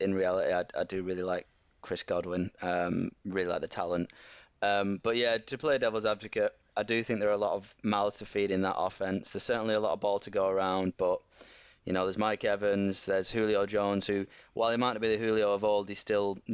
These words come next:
gonna probably be demanding a reasonable amount of targets. Um, there's Russell Gage in there.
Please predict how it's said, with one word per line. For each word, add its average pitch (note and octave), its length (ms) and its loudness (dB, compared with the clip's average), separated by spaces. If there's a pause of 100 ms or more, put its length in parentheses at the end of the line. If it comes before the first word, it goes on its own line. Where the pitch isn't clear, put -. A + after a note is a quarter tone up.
gonna G#2 220 0
probably G#2 300 -2
be G2 120 -4
demanding G2+ 680 0
a G2+ 60 -6
reasonable G2+ 360 0
amount G2 220 0
of F2+ 60 -12
targets. G2 600 -2 (540)
Um, F#2+ 580 0
there's G2 180 -2
Russell A2 300 -2
Gage G2+ 400 2
in G2+ 160 2
there. G2 420 0